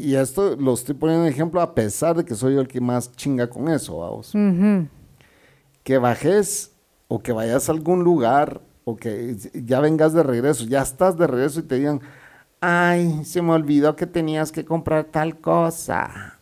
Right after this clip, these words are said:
Speaker 2: <laughs>
Speaker 1: A la verga. Me vas a hacer volver a ir. "Es que no tenemos". Me vas a hacer volver a ir. "Es que no hay".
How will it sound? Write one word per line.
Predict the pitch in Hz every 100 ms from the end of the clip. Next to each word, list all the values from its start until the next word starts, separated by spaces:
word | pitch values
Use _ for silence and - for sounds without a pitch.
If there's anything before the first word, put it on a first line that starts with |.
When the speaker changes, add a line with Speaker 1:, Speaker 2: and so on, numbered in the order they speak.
| _ -
Speaker 2:
<laughs> | 262 - - - - -
Speaker 1:
A | 587
la | 104 95 76 - 113 113
verga. | 120 120 104 92 98 - - - - - - - - - - -
Me | 120 117
vas | 117 131
a |
hacer | 123 131 131
volver | 120 113 110 120 120
a | 120
ir. | 123 -
"Es | 156
que | - 180
no | 170
tenemos". | 170 170 160 151 165 165 120 71 85 - - - _ _ _ _ _ _ _ _ _ _
Me | 104 110
vas | 117 127
a | 156
hacer | - 165
volver | 156 151 156 151
a | 170
ir. | 165 -
"Es | - 165
que | - 175
no | 165 160 139
hay". | 156 185 175 139 120